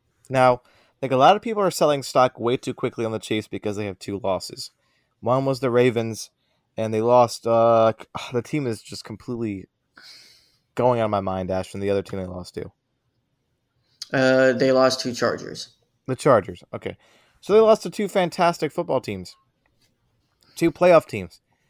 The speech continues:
Speaker 1: It's okay that they are not in the indestructible juggernauts that we've seen them be. They're not gonna be the team that only loses two games this year. It, it happens, right? I still think the Chiefs are the team to beat.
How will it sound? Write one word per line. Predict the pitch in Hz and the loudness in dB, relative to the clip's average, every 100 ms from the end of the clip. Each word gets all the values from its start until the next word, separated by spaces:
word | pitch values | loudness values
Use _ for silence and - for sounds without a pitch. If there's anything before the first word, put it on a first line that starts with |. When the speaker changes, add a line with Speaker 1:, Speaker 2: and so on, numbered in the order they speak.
| _ _ _ | _ _ _
Speaker 1:
It's | 147 147 - 139 | -2 -2 -4 -4
okay | 156 - 165 165 139 | -4 -2 0 2 0
that | 120 | 0
they | 123 120 | -2 -2
are | 120 | -2
not | 123 131 - _ _ - | 0 0 -2 _ _ -8
in | 127 135 127 110 | -6 -4 -6 -2
the | 110 104 - _ _ _ - | 0 0 -4 _ _ _ -4
indestructible | 160 147 - - 147 139 123 117 | -2 0 -2 4 4 4 -6 -4
juggernauts | 104 127 123 110 101 - | 2 4 4 0 -2 -2
that | 104 | -4
we've | 104 95 | -4 -8
seen | - 127 101 | -8 -6 -8
them | 85 92 _ _ 107 95 | -10 -16 _ _ -16 -6
be. | 123 120 92 - _ _ _ - | -4 -4 -6 -10 _ _ _ -6
They're | 123 | -2
not | 131 127 | 0 0
gonna | 131 120 | 0 0
be | 120 | 0
the | 113 | -2
team | 95 123 | -4 -6
that | 113 | -4
only | 117 | -4
loses | 117 95 - | -4 -6 -8
two | - | -8
games | 107 110 107 87 85 | -4 -4 -6 -10 -12
this | 98 - | -14 -12
year. | 92 90 | -10 -10
It, | - | -8
it | 92 123 117 | -6 -6 -2
happens, | 127 127 92 90 104 | 0 0 -4 -12 -6
right? | 101 107 _ _ _ _ _ _ | -4 -4 _ _ _ _ _ _
I | 135 151 | 0 0
still | - 156 | 2 0
think | 156 | 0
the | 143 | -4
Chiefs | - 143 127 | -4 -4 -2
are | - 127 | 0 2
the | 117 113 | 2 -4
team | - 120 104 | -6 -8 -8
to | |
beat. | 85 107 117 | -6 -6 -6